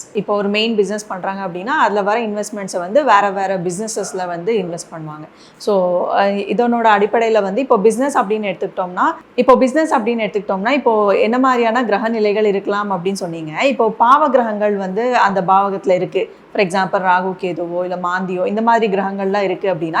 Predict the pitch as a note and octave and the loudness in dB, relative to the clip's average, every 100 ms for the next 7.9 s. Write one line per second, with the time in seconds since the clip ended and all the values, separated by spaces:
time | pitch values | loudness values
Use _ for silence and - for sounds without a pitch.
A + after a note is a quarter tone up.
0 | C#4 G#3+ G#3+ G3+ G3 F#3+ F3 F3+ F#3 G3+ | 0 0 0 0 -2 -4 -2 0 0 0
1 | G3+ E3+ D#3+ D#3 - C#3+ D3+ D#3 - A3+ | 0 0 -4 -14 -14 -14 -6 -4 -2 -4
2 | A3 A3+ G3+ F3+ F3 E3 E3+ F#3 C#3+ C#3+ | 0 4 4 4 0 0 0 0 -2 -4
3 | D3 C#3 B2+ G#2 - - - - D3 E3 | -6 -8 -10 -14 -18 -20 -20 -18 -8 0
4 | F#3 F3+ F3+ D#3+ D#3 D3 C#3+ - - C3 | 2 2 0 0 0 0 -2 -6 -20 -14
5 | C#3 D3+ F3 C#3+ D3+ D#3 C#3+ E3 A#3 - | -10 -2 2 2 2 2 0 -4 -10 -4
6 | C#3+ D3+ E3 C#3+ D3 D#3 D#3 D#3 F#3 F#3+ | -2 0 0 0 2 0 0 0 0 -2
7 | - - D#3+ D#3+ E3 D#3 D3+ D#3 D3+ | -18 -10 -6 -4 -4 -4 -4 -6 -6